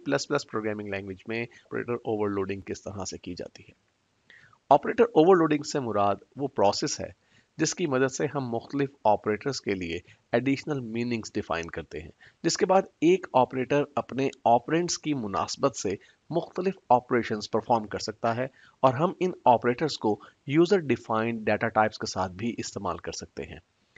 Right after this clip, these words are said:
बेसिक अरिथमेटिक ऑपरेटर्स जैसा कि एडिशन, सब्ट्रैक्शन और मल्टीप्लिकेशन वगैरह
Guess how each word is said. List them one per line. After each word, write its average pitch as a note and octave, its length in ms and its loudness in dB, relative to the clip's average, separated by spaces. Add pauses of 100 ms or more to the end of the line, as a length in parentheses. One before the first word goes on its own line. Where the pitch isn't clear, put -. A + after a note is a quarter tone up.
(300)
बेसिक B2+ 360 2
अरिथमेटिक A2+ 560 -2
ऑपरेटर्स G#2 540 -2
जैसा F#2 240 -6
कि F#2+ 280 -6 (200)
एडिशन, G#2 580 -4
सब्ट्रैक्शन G#2+ 720 -4 (120)
और D#3 220 2
मल्टीप्लिकेशन C#3 720 -2
वगैरह F#2+ 400 0